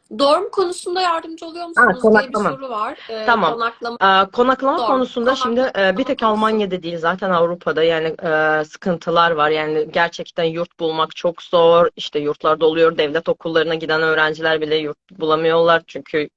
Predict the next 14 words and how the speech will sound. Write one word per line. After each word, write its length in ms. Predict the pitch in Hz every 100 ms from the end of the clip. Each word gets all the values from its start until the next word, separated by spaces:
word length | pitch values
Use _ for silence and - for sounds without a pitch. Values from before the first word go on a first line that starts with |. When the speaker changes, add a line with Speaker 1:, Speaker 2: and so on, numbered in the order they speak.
| _ 156
Speaker 2:
yani 300 | 151 151 160
yurt 240 | 185 -
yok 180 | 151 -
neredeyse 640 | 143 143 143 143 143 147
dolmuş. 420 | 156 147 151 226 - - - - - - -
Aa, 580 | 190 180 180 175 175 175
konaklama 460 | - 233 233 254 294
konusunda 640 | 277 226 220 220 220 226
bizim 200 | 214 226
servis 300 | 226 202 202
provider'larımız 880 | - 185 175 165 151 139 147 147 -
var. 140 | - 180 _ _ _ _ _
Yani 260 | 190 175 175
mesela 600 | 190 196 185 180 202